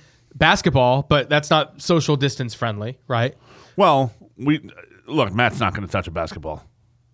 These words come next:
Speaker 2: That's just not gonna happen. He's not going out there.
Speaker 1: No?
Speaker 2: No.
Speaker 1: You don't think so?
Speaker 2: No.
Speaker 1: Okay.
Speaker 2: No. I mean, um, pretty much they can name the sport.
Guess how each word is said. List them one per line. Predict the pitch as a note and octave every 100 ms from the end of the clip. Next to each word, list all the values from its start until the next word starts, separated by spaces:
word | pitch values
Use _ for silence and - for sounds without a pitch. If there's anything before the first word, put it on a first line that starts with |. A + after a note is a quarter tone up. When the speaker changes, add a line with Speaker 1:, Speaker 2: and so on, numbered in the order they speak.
| -
Speaker 2:
That's | G#2+
just | F#2 E2
not | E2+
gonna | D#2+
happen. | E2 D#2 D#2 D#2 _ _ _ _ _ _ -
He's | G2 F2+
not | F#2 D#2
going | D#2+
out | D#2 D#2+
there. | D#2 - -
Speaker 1:
No? | D3+ D3+ -
Speaker 2:
No. | F2+ D#2+ D#2+
Speaker 1:
You | C#3+
don't | D3
think | F3+
so? | B3+ C#4
Speaker 2:
No. | G2+ F#2 F2 E2 D2+
Speaker 1:
Okay. | D3+ E3 F#3 G#3
Speaker 2:
No. | F2+ E2+ D2+ D2 _ _ _ _ _ -
I | B2+
mean, | D3
um, | B2+ C#3+
pretty | A#2 A#3
much | C4+ D#3
they | E3
can | C#3 A#2+
name | D#3 C#3
the |
sport. | F#2 - - G2 -